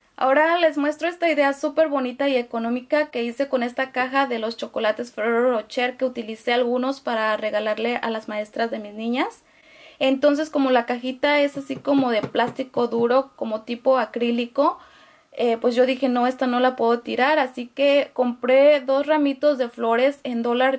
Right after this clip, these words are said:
Tree y despegué cada flor. Entonces con pegamento caliente las fui colocando en toda la base.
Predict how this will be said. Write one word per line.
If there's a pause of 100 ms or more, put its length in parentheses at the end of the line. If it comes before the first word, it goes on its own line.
Tree (360)
y
despegué
cada
flor.
Entonces
con
pegamento
caliente
las
fui
colocando
en
toda
la
base.